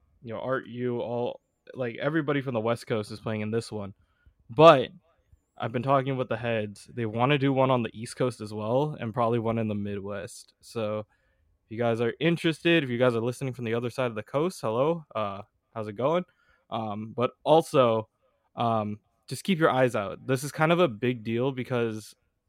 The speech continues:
at first, this was just supposed to be, like, a college hangout kind of thing. Um, but Team Liquid got involved, and now they really want to push this further. So it's, it's really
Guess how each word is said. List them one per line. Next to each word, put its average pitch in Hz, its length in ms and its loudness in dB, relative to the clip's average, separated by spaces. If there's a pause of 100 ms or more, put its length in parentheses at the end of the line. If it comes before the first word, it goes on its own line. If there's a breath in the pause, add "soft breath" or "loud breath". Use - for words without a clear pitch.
at 131 200 4
first, 135 500 0
this 127 280 -6
was 127 140 -2
just 135 200 -2
supposed 131 360 -2
to 123 80 -4
be, 120 160 0
like, 113 200 0
a 107 60 -4
college 107 580 -4
hangout 110 440 -6 (320)
kind 151 160 -6
of 151 80 -8
thing. 170 300 -6 (800)
Um, 101 400 -4 (320)
but 117 380 2 (280)
Team 170 240 2
Liquid 135 300 2
got 151 140 8
involved, 160 580 2
and 113 220 -4
now 123 220 4
they 117 320 0
really 113 420 -2
want 104 460 -10
to 104 300 -12
push - 280 -12
this 101 320 -14
further. 95 420 -12
So 110 420 -6 (760)
it's, - 340 -8 (140)
it's 127 140 -6
really 156 340 2